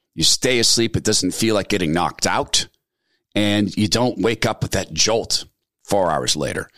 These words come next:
I love it. They also have vitamins. This is a no-brainer. If you are taking vitamins in pill form, you're getting ripped off. So you can go to healthycell dot com slash Todd and use promo code Todd to get twenty percent off your first order.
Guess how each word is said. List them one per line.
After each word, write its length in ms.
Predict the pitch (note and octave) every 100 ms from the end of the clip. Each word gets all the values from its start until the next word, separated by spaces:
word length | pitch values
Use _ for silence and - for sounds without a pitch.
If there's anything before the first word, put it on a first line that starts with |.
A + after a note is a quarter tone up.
| _ _ -
I 100 | F2
love 340 | F2 G2 G2+
it. 240 | A2+ - - _ _ _ _ _
They 120 | C3
also 360 | B2+ D3 E3 C#3+
have 260 | A#2+ A#2
vitamins. 800 | F2+ D#2+ A#2 A#2 E2 D2+ D#2+ - -
This 260 | F#2+ C#3
is 140 | - -
a 60 | B2
no-brainer. 480 | A2 G#2 C#3 G#2+ -
If 160 | F#2
you 100 | A2+
are 60 | D#3+
taking 380 | - D3+ - D3
vitamins 520 | G#2 G#2+ G#2 A2+ G#2+
in 100 | A2
pill 200 | - F#2
form, 320 | - E2 F2
you're 140 | F2 B2
getting 400 | - D2 E2+ E2+
ripped 280 | E2+ -
off. 420 | D#3 E3+ - - - _ _ _ _ _
So 120 | -
you 40 | G2+
can 60 |
go 60 | A2
to 80 | A2
healthycell 540 | B2 C#3 B2+ - A#2+
dot 180 | A2 -
com 280 | B2 A#2+ A#2
slash 400 | - G#2 E2+ -
Todd 460 | - A#2 C3 F#3 - - _ _ _ -
and 220 | G2+ G2+
use 240 | A2 A2+
promo 400 | - - C#3 D3+
code 320 | - F2 D#2+ -
Todd 520 | - F2 C#2+ A#2 C3+ _ _
to 120 | -
get 140 | G#2 -
twenty 260 | A#2 B2
percent 340 | - A2 A2 G#2+
off 160 | G#2
your 100 | G2
first 340 | - F#2 D#2+ -
order. 420 | F3+ D3+ A#1+ -